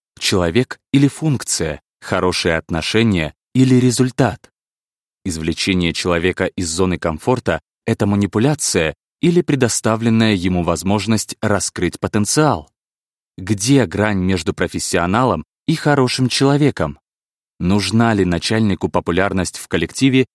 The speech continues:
и что должен сделать сотрудник, чтобы его ценил руководитель?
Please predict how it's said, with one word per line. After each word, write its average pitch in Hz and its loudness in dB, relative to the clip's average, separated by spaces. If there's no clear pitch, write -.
и 135 0
что - 0
должен 95 0
сделать 87 0
сотрудник, 120 0
чтобы 156 0
его 107 2
ценил 92 -2
руководитель? 101 -2